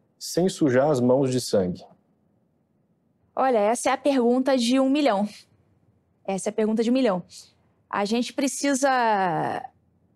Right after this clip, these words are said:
Speaker 2: para que não precisemos, né, sujar mãos de sangue, acho que ainda é perfeitamente possível conseguirmos isto. É possível reverter todo o cenário, a meu ver,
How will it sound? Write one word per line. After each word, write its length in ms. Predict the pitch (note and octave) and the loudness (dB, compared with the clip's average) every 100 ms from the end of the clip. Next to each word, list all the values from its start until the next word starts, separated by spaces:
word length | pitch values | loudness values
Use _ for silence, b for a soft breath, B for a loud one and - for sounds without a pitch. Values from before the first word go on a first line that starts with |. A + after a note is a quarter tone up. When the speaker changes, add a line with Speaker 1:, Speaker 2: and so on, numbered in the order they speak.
| - | -4
Speaker 2:
para 200 | A#3+ C4 | -2 -2
que 140 | C4 | -2
não 200 | B3+ C#4+ | -2 -2
precisemos, 960 | D4+ C#4 C4 G#3+ A#3+ C#4 G#3+ F#3 - - _ | -2 -2 -2 0 0 2 0 -2 -8 -18 _
né, 180 | G#3 A3 | -6 -6
sujar 420 | C4 - G3 G#3 | -4 -2 0 0
mãos 320 | G#3 G3+ A#3 G3+ | 2 2 2 0
de 140 | F#3 | -4
sangue, 540 | - - A3 G#3+ F#3+ - - | -4 -4 -2 -2 -6 -10 -16
acho 300 | - - - | -14 -14 -8
que 180 | G#3+ | -2
ainda 360 | G3 G3 G#3 G#3 B B B | 0 0 0 0 B B B
é 120 | - A3 | -4 -2
perfeitamente 640 | A#3 - B3+ A#3+ A#3 A3+ | -2 -2 -2 0 0 -2
possível 760 | - C4 - - A#3+ A3 F3+ E3+ - _ _ _ _ _ _ _ | -4 -4 -4 -2 0 0 -2 -2 -12 _ _ _ _ _ _ _
conseguirmos 800 | - G#3 - F#3+ G#3 A3+ A#3+ F#3+ | -6 -4 -4 -2 0 0 0 0
isto. 460 | G#3+ A3 - D#3 D#3+ - - | 0 -2 -6 -10 -10 -12 -4
É 160 | C#4 | -2
possível 720 | - C4+ - - A#3 G#3 F3 b b b _ | -2 -4 -6 -4 0 0 -2 b b b _
reverter 680 | - G#3 A3 A3 - A#3+ A#3+ | -4 0 0 0 -2 -2 0
todo 320 | B3+ D#4+ C#4 | 2 2 2
o 40 | |
cenário, 540 | C#4 - A3+ G3+ G#3 G3+ | 0 0 0 0 2 2
a 60 | |
meu 200 | F#3+ G#3 | 2 2
ver, 320 | A#3 G3+ G#3 | 2 2 0